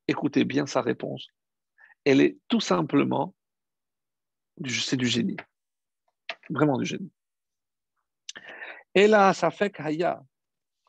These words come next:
Im haya nish'ar ma shehu me'aguf harishoni. Donc, c'est ce que j'ai expliqué, c'est à partir de ce qu'il a dit. C'est est-ce qu'il y a des restes du premier corps originel ? À ce moment-là, Matai, me-,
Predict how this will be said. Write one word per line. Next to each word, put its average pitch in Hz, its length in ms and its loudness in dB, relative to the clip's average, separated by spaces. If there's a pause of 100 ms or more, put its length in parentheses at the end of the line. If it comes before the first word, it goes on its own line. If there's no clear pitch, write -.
(380)
Im 220 160 -2
haya 160 240 4
nish'ar 196 460 -2
ma 180 100 -2
shehu 208 240 -4
me'aguf 190 380 -6
harishoni. 170 560 -6 (240)
Donc, 139 180 -8
c'est 139 80 -10
ce - 60 -8
que - 80 -6
j'ai 131 140 2
expliqué, 147 440 2
c'est 147 100 0
à 120 40 0
partir 131 300 0
de 120 40 -2
ce - 60 -12
qu'il 120 160 -2
a 113 60 0
dit. 170 240 -2 (300)
C'est - 240 0
est-ce 220 200 4
qu'il 147 400 6
y 151 220 2
a 143 60 6
des 147 160 4
restes 147 400 0
du 135 140 -6
premier 147 380 0
corps 156 600 2
originel ? 147 760 -6 (360)
À - 80 -4
ce 170 100 0
moment-là, 160 600 2 (340)
Matai, 147 500 0 (460)
me-, 143 240 -10